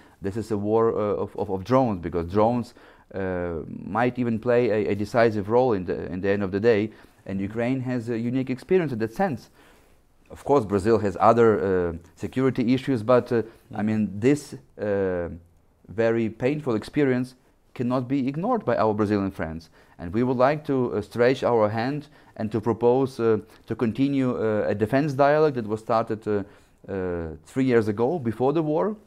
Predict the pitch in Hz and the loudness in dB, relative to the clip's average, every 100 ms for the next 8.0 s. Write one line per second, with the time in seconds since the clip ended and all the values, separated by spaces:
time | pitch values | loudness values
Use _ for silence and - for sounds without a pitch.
0 | _ _ _ 110 107 123 151 165 165 175 | _ _ _ -8 0 2 4 2 0 -4
1 | 170 180 - 185 170 165 175 175 196 262 | -2 -4 -2 -4 -4 -6 -2 0 0 -2
2 | 226 117 120 147 139 143 143 143 127 131 | -2 -2 0 0 0 -2 -4 -4 -2 0
3 | 143 185 202 - - - 127 123 101 120 | 2 0 -2 -8 -20 -6 -2 0 0 0
4 | 135 117 123 143 196 294 - - 120 98 | -2 -2 -4 -2 -4 -4 -6 -4 -2 -2
5 | 123 107 127 127 123 113 85 120 120 123 | -6 -4 0 2 2 0 0 0 0 -4
6 | 107 113 110 107 107 101 - - _ 135 | -2 -2 0 0 0 0 -4 -20 _ -10
7 | 131 - 135 - - 143 123 - - | -10 -14 -18 -16 0 2 2 -4 0